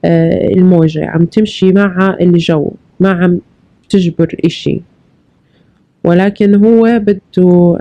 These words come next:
آه، إشي ملموس، بده إشي فعلي هالشخص. بدنا نوضح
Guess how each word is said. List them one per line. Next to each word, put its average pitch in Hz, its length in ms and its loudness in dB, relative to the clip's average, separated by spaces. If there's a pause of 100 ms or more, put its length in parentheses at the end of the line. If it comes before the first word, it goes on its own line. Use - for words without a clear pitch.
آه، 160 560 0 (1200)
إشي 214 260 -2
ملموس، 185 760 0
بده 175 340 -2
إشي 190 300 -2
فعلي 160 460 -2 (260)
هالشخص. - 640 -8 (2500)
بدنا 202 360 2
نوضح 214 680 -2